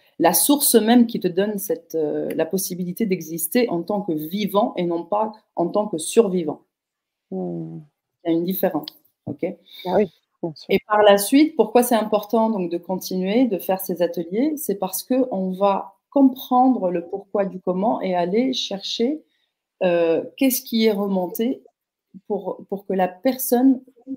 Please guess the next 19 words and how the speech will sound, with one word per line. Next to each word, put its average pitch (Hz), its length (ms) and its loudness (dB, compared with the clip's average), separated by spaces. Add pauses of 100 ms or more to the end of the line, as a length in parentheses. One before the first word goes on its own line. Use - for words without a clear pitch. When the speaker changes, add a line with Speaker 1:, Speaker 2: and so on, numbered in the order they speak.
(440)
Speaker 1:
puisse 247 300 -4
devenir 190 600 -4
consciente 262 720 -2 (480)
de 202 100 -4
ce 214 100 -8
qui 196 120 -8
s'est 190 180 -4
passé. 170 400 -8 (480)
Pour 220 220 0
que 233 60 6
Speaker 2:
Hmm. 165 120 4
Speaker 1:
par 311 140 6 (120)
la 262 100 6
suite, 277 500 -2 (580)
elle 202 200 0
le 196 100 4
revit 196 360 0
pas - 300 0
encore. - 520 -8